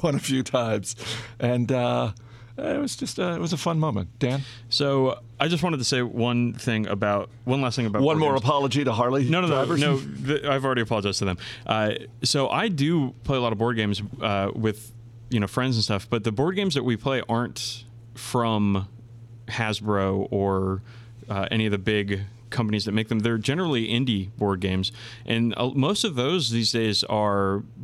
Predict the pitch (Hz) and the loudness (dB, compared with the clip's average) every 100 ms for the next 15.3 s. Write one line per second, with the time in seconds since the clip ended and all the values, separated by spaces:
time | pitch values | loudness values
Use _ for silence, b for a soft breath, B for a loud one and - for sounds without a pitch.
0 | 117 - - 127 120 117 110 101 92 - | -14 -16 -6 -2 0 0 0 0 -2 -2
1 | 151 - 110 95 95 107 104 120 120 117 | -2 0 0 0 -2 -2 0 0 0 0
2 | 123 107 95 95 95 95 95 113 110 101 | 2 2 2 0 2 2 0 0 -2 0
3 | 107 107 131 123 107 B B B - 117 | -2 0 0 2 0 B B B -2 0
4 | 113 101 120 - 135 123 110 - 135 117 | 0 0 0 0 2 2 2 2 0 0
5 | 104 110 110 110 107 - 104 98 104 101 | 0 0 2 2 2 2 0 2 2 2
6 | 98 104 B B - 98 92 98 - - | 2 0 B B -6 -2 0 -2 -4 -10
7 | - 110 - - - 117 - 143 107 127 | -10 -10 -10 -8 -2 -2 2 2 2 2
8 | 139 110 98 98 98 107 127 117 101 123 | 2 2 2 2 0 0 -2 0 0 -2
9 | 120 107 95 101 113 110 101 95 113 101 | -2 0 0 0 -2 0 2 2 0 0
10 | - 117 107 - 107 101 107 - 113 107 | 0 0 0 0 0 0 0 0 0 -2
11 | 98 117 107 - 101 107 107 107 107 101 | 0 0 0 -2 0 0 2 2 2 2
12 | 107 110 98 110 117 107 104 101 95 107 | 2 2 2 4 4 4 2 -2 -2 0
13 | 98 - 104 - 104 113 - 98 95 101 | -2 0 -2 0 2 2 0 -2 0 0
14 | 104 113 107 113 107 110 107 - 196 120 | 0 0 2 2 0 0 -2 -4 -2 -2
15 | 101 98 120 | 0 0 -2